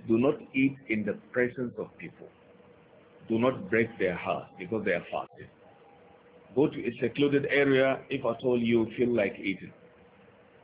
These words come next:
But if you do imsak, I think it will be better for you after reaching and coming back.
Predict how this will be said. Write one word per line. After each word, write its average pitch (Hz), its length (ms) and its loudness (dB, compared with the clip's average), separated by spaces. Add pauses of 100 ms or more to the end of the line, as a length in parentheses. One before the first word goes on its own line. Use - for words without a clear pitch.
(220)
But 107 200 -4
if 175 160 2
you 151 200 4
do 160 180 6
imsak, 127 540 2
I 98 120 -4
think 113 160 -2
it 107 120 -6
will 95 160 -6
be 90 80 0
better 98 220 -2
for 92 80 -8
you 95 260 -6 (680)
after 101 540 0 (380)
reaching 95 520 -8 (140)
and 87 320 -4 (1400)
coming 104 280 -2
back. 71 300 -6